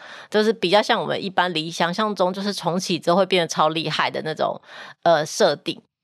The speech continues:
可是他的每一轮，哦，不管做什么选择，哦，其实从某个角度上来说，也都是，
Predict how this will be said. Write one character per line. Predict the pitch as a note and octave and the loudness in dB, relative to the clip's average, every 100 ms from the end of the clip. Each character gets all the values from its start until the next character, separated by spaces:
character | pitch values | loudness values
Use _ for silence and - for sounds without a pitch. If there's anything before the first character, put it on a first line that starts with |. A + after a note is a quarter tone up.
| _ | _
可 | A3+ | -4
是 | A#3+ | 0
他 | C#4 | 2
的 | C4 | 2
每 | A3 D#3 | 2 0
一 | F#3+ | 0
轮， | G3 E3+ D2 F#3+ | 2 0 0 -4
哦， | F3 | -4
不 | D3+ A3+ | -4 2
管 | G#3 F3 | 2 2
做 | G3+ | -2
什 | F3+ | -4
么 | D#3 | -6
选 | - - D3+ | -6 -8 -10
择， | - - | -12 -8
哦， | E3+ B2 E3 | -4 -4 -2
其 | G3 | -4
实 | G3 G#3+ | -2 -4
从 | - F3+ F#3+ | 0 0 2
某 | G3 D#3+ | 4 4
个 | D#3 | 2
角 | E3+ B2+ D3+ | 2 2 2
度 | G3+ | 0
上 | G3 G3 E3 | 2 2 2
来 | D#3 | 0
说， | F#3 F#3 | 0 2
也 | D#3 | 2
都 | F#3 G3 | 2 2
是， | F#3+ - A3+ F#3 | 0 -4 -2 -2